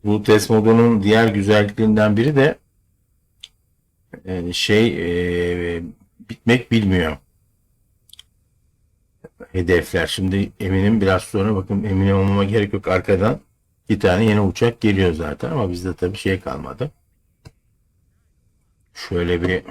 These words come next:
aşırı yüklenelim. Benim, e, şeyim bile şeysi,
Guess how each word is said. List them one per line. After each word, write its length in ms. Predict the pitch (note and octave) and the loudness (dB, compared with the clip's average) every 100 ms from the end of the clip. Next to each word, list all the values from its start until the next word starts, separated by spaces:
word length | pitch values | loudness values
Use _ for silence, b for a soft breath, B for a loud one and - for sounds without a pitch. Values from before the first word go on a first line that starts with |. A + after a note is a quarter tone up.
| - _ _ _ _ - - _ _ _ - - | -20 _ _ _ _ -16 -16 _ _ _ -20 -16
aşırı 220 | - G2 | -4 0
yüklenelim. 720 | G2+ G#2 D#2+ D2 C#2 G2 A#2 _ _ _ _ _ _ _ _ _ _ _ _ _ _ _ _ _ _ _ _ _ _ _ _ _ _ _ _ _ _ | 0 0 -6 -6 -4 -4 -4 _ _ _ _ _ _ _ _ _ _ _ _ _ _ _ _ _ _ _ _ _ _ _ _ _ _ _ _ _ _
Benim, 640 | D#2 D2+ D#2+ F#2+ F#2+ F2+ D#2 | -12 -8 -4 -2 -2 -2 -8
e, 600 | D#2 D#2 D2+ C#2+ D2 D2+ | -10 -8 -8 -10 -12 -12
şeyim 420 | - F2 F#2 F#2+ | -8 -4 -2 -2
bile 280 | E2 F#2+ G#2 | 0 0 -2
şeysi, 540 | - E2 - G2 F#2 | -6 -8 -6 -4 -4